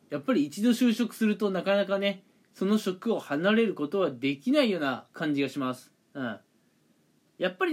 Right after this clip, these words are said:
ね、こう会社に就職するっていうのはそういう良さがあるので、なかなかね、離れていくのはもったいないと、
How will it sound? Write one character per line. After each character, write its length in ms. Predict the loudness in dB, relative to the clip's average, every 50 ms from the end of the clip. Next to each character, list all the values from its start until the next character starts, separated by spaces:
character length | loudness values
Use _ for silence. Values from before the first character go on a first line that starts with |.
| 2 0
ね、 200 | 0 -2 -4 -4
こ 100 | -6 -6
う 20 | -6
会 260 | 0 2 2 4 4
社 100 | 2 2
に 60 | 0
就 200 | 2 2 2 2
職 160 | 2 0 -2
す 140 | -2 0 0 0
る 60 | 0
っ 20 |
て 120 | 0 -2 -2
い 40 |
う 20 | -2
の 60 | -2
は 40 | -2
そ 140 | 0 0 2
う 40 |
い 40 | 2
う 40 | 2
良 100 | 2 2
さ 140 | 2 2 2
が 80 | 2
あ 40 | 2
る 80 | 2 0
の 120 | -2 -2
で、 120 | -2 -2 -2
な 140 | -2 0
か 120 | 0 0 0
な 120 | 0 0
か 100 | 0 2
ね、 240 | 2 0 0 -2 -6 _ _ _ _ _ _ _ _
離 320 | 0 2 4 4 6 4
れ 80 | 2 2
て 120 | 2 0
い 80 | 2 2
く 80 | 0
の 80 | -2 0
は 80 | -2
も 200 | 0 0 0 -2
っ 60 | -2 -4 -2 _
た 100 | 4 4
い 60 | 6
な 80 | 4 4
い 80 | 2
と、 200 | 0 -4 -8 -10